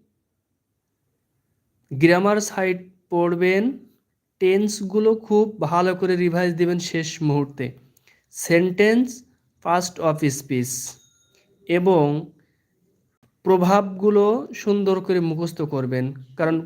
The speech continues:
প্রভাব থেকে থাকে। এরপরে ভার্ব, অ্যাডজেক্টিভ এবং অ্যাডভার্ব, এই থেকে কিন্তু প্রশ্ন থাকেই,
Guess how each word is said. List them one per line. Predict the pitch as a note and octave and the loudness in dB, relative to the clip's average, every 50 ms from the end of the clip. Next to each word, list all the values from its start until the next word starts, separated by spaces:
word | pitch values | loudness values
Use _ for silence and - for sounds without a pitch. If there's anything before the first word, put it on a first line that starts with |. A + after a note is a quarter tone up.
| - - | -4 -2
প্রভাব | F3+ F3 E3+ F3+ F#3+ G3 G3 G3 - | 0 2 4 4 4 4 2 -2 -4
থেকে | - G3+ F#3 F#3+ G3+ A3 C#4+ - - - _ _ _ _ _ _ _ _ _ | -4 -4 0 2 2 0 0 -2 -8 -18 _ _ _ _ _ _ _ _ _
থাকে। | - E3 C#3+ C#3 - B2+ A#2 A#2 A#2 - _ _ _ _ _ _ _ _ _ _ _ _ _ _ _ _ _ _ _ _ _ _ _ _ _ _ _ _ _ _ | -2 -2 -2 0 -2 -6 -6 -6 -8 -16 _ _ _ _ _ _ _ _ _ _ _ _ _ _ _ _ _ _ _ _ _ _ _ _ _ _ _ _ _ _
এরপরে | F3+ F3+ F3+ F3+ F#3 F#3 F#3 F#3+ F#3+ G3 G#3 A#3+ B3 - - _ D3+ D3 | 0 0 0 0 0 2 2 2 2 2 0 -2 -4 -10 -16 _ -6 -4
ভার্ব, | D3+ D3+ D#3+ E3 E3+ F#3 G3+ A#3+ A#3+ - - _ _ _ _ _ | 0 4 4 6 6 4 2 0 -4 -10 -14 _ _ _ _ _
অ্যাডজেক্টিভ | E3+ E3+ F3 E3+ G3+ G3 G3 - - A#3 B3+ B3+ B3 - - _ | -4 -4 0 0 0 -2 -2 -4 -4 -4 -4 -4 -6 -12 -20 _
এবং | - F#3 F3 E3+ F3 F3+ - - - | -6 -2 0 0 0 0 -2 -6 -2
অ্যাডভার্ব, | F3+ E3 D#3 D3 C#3+ C#3+ C3+ D3+ C#3 B2+ A#2+ B2 - - - _ _ _ _ _ _ _ _ | 0 0 2 0 0 0 0 2 2 2 0 -4 -8 -12 -20 _ _ _ _ _ _ _ _
এই | F#3+ G3+ A3+ B3 A#3+ - | 2 4 4 4 0 -2
থেকে | - B3 A3+ A#3+ A#3 | -2 -2 -2 0 -2
কিন্তু | A3 A#3 A#3 G#3+ G#3+ G3+ - - | -2 0 -2 0 -2 -4 -6 -2
প্রশ্ন | - G3+ G3+ G3+ G3+ - - G#3+ G#3+ G#3+ A3+ C4+ E4 - - _ _ _ _ _ - | 0 2 2 2 0 -4 -4 -2 0 0 0 -2 -4 -8 -16 _ _ _ _ _ -12
থাকেই, | - - F#3 F3+ F3+ F#3+ G3 F3 C#3+ | -2 0 0 0 2 2 2 2 2